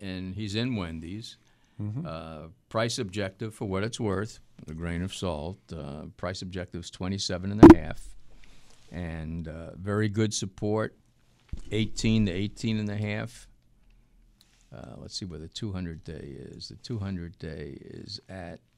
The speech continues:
Speaker 1: eighteen six, eighteen point six. So I think, you know, as, as long as it stays,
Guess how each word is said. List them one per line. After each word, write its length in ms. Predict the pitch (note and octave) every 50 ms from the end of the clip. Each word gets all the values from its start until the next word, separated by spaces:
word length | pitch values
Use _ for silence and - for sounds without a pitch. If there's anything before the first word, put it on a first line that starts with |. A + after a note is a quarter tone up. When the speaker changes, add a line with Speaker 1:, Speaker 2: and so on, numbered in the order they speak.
| _ _ _ -
Speaker 1:
eighteen 500 | G#2+ G2+ - - - G#2+ G2 G2 F#2+ F#2+
six, 540 | - - - G2+ A#2 - - - - - - -
eighteen 400 | F2 F2+ F2 - E2+ E2+ E2+ -
point 320 | - G2+ F2 F2 F2 F2+
six. 500 | - - - G#2 - - - - F#2 - - _ _ - - - - - - -
So 160 | - - C3+
I 120 | A#2+ A2+ A2+
think, 260 | - C#3+ C#3+ C#3 -
you 60 | D3+
know, 160 | C3+ B2 A#2
as, 120 | A2+ A2 - -
as 220 | - B2 A2 G2+ A2
long 340 | A#2 B2 C3+ C#3 C#3 C#3+ C#3
as 140 | C#3 C3+ B2+
it 140 | B2 A#2+ A#2+
stays, 800 | - - - B2 A#2+ B2 A#2+ A#2+ A#2+ A2+ A#2 A#2 - - -